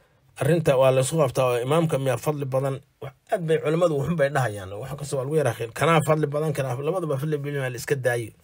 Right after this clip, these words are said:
Imaamka miyaa fadli badan inaad imaam noqoto mise inaad mu'adhin noqotaa fadli badan? Waa la isku qabtay, qolob waxbay soo deliishatay, laakiin wax xoog badan inuu mu'adhinku fadli badan yahay. Can Abi Hurayrata waxaa laga wariyay, qaala wuxuu yidhi, Abi Hurayra, qaala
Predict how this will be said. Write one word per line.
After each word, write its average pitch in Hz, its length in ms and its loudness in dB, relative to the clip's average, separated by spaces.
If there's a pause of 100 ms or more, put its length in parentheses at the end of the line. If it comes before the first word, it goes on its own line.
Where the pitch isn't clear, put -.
(640)
Imaamka 160 380 2
miyaa 143 200 2
fadli 151 260 0
badan 135 260 -2
inaad 135 200 -4
imaam 135 240 -2
noqoto 131 300 -6
mise 123 240 -6
inaad 139 240 -2
mu'adhin 143 380 -2
noqotaa 127 360 -4
fadli 143 260 0
badan? 151 300 0
Waa 120 140 -4
la 117 80 -8
isku 139 200 -8
qabtay, 139 300 0 (100)
qolob 139 260 0
waxbay 135 260 -2
soo 139 160 -2
deliishatay, 131 480 -6
laakiin 131 300 -4
wax 135 140 -6
xoog 165 200 4
badan 160 220 2
inuu 143 220 0 (400)
mu'adhinku 214 480 2
fadli 135 260 -2
badan 117 220 -2
yahay. 110 180 -10 (2500)
Can 185 140 6
Abi 196 160 8
Hurayrata 185 440 10
waxaa 170 180 10
laga 185 180 10
wariyay, 160 260 12
qaala 175 260 10
wuxuu 156 220 4
yidhi, 143 140 4
Abi 139 180 2
Hurayra, 160 340 8
qaala 165 260 6